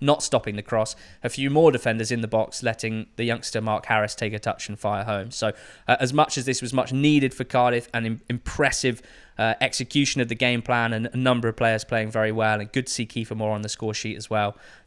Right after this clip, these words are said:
this was a, a really poor performance from their opposition. And so that was a, a, a,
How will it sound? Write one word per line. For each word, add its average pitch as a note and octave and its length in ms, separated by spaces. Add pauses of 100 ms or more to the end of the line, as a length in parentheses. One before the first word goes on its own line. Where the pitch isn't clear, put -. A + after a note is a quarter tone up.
(100)
this B2 220
was A#2 280 (140)
a, G#2+ 240
a A2 80
really A#2 260
poor A2 200
performance G#2+ 360
from G#2+ 140
their G2+ 160
opposition. G#2 560
And A2 160
so G#2 240
that A2 160
was A2 140
a, G#2+ 180
a, B2 340
a, C#3+ 140